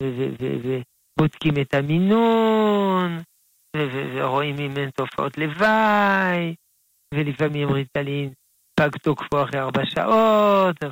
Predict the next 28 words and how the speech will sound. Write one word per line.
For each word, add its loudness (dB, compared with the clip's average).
צריך -10
למצוא -12
פתרונות -8
אחרים. 0
אבל -4
זה 0
לא 6
שהרופא 2
נותן 0
ריטלין -2
והולך -2
הביתה. -8
ולפעמים 0
ה-, 0
ה-, -6
ה-, -2
התיאבון 0
יורד. 2
בסדר, -2
אבל 0
זה 0
לא 2
הנושא 0
שלי, 0
אני -4
לא 2
רופא. -4
מה 4